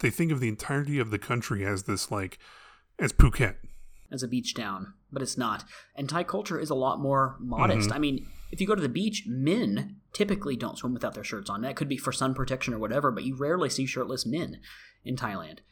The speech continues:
Speaker 2: Uh, most people will wear those swimming shirts. I mean, so walking around the mall like that
Speaker 1: Yeah, it's just
Speaker 2: is
Speaker 1: dumb.
Speaker 2: dumb. Yeah, check that episode out.
Speaker 1: That was a good one. I liked that one. Alrighty.
Speaker 2: All right, James, why don't you take us home?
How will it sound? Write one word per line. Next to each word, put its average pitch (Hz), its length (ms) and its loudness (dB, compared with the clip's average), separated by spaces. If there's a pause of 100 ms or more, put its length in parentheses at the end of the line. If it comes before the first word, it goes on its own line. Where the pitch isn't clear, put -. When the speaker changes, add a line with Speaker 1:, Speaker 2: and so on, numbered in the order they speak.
(440)
Speaker 2:
Uh, 127 140 -2
most 131 160 0
people 135 180 -4
will 135 120 0
wear 135 120 4
those 135 200 0
swimming 160 240 0
shirts. - 340 -10
I - 80 -8
mean, 127 280 -2 (840)
so - 200 0
walking 151 360 -2
around 135 200 2
the 107 60 2
mall 104 640 -2
like 98 240 -10
that 82 320 -8 (160)
Speaker 1:
Yeah, 101 460 2
it's 117 220 0
just - 260 2
Speaker 2:
is 110 60 0
Speaker 1:
dumb. 90 340 6 (540)
Speaker 2:
dumb. 95 320 -6 (560)
Yeah, 123 220 -6
check 220 200 -2
that 175 120 2 (140)
episode 143 320 2
out. 131 260 0
Speaker 1:
That 180 80 6
was 147 120 8
a - 40 4
good 107 140 8
one. 87 200 2
I 120 100 4
liked 92 220 4
that 101 120 0
one. 87 240 0 (260)
Alrighty. 151 720 -2
Speaker 2:
All 175 100 0
right, 233 220 0
James, 190 340 0
why 151 140 2
don't 170 240 -2
you 175 360 0
take 160 260 2
us 165 100 0
home? 101 360 -2